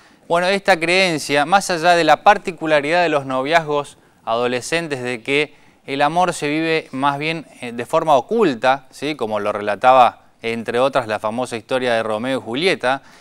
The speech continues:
esto complica a veces mucho la cuestión para advertir que están en una situación de riesgo y de crisis. Estas situaciones, los adolescentes creen que deben vivirla de alguna manera, de esa manera, y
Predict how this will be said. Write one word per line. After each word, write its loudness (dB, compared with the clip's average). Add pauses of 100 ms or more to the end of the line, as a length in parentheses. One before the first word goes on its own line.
(160)
esto -4
complica 4
a 10
veces 2
mucho -2 (380)
la 4
cuestión -2
para 8
advertir 2
que -6
están 4
en -2
una -2
situación -4
de 0
riesgo -2 (240)
y -8
de 0
crisis. -6 (420)
Estas 4
situaciones, 0
los 0
adolescentes -2
creen 0
que -2
deben 0
vivirla 0
de 4
alguna -2
manera, 2 (320)
de 0
esa 2
manera, 2 (380)
y -2